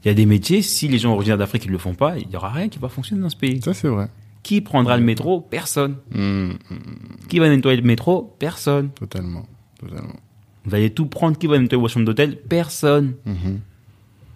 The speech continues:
Speaker 1: Il y a rien qui va bouger
Speaker 2: Mhm.
Speaker 1: dans ce pays.
Speaker 2: Les, les métiers essentiels qu'on a découverts pendant le, la crise
Speaker 1: Il y a
Speaker 2: sanitaire.
Speaker 1: rien qui va bouger. Moi, le R E R D, quand tu le prends,
Speaker 2: Hmm.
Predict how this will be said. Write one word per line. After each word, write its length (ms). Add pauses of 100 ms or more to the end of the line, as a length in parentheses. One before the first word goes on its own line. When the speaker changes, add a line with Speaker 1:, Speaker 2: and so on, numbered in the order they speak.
(420)
Speaker 1:
Il 40
y 40
a 20
rien 180
qui 120
va 100
bouger 480 (160)
Speaker 2:
Mhm. 240 (160)
Speaker 1:
dans 80
ce 80
pays. 340 (540)
Speaker 2:
Les, 720 (220)
les 100
métiers 280
essentiels 440
qu'on 140
a 120
découverts 500
pendant 260
le, 320 (380)
la 80
crise 280
Speaker 1:
Il 40
y 40
a 40
Speaker 2:
sanitaire. 240
Speaker 1:
rien 80
qui 80
va 100
bouger. 280
Moi, 200
le 80
R 60
E 140
R 40
D, 80
quand 100
tu 100
le 60
prends, 400 (140)
Speaker 2:
Hmm. 280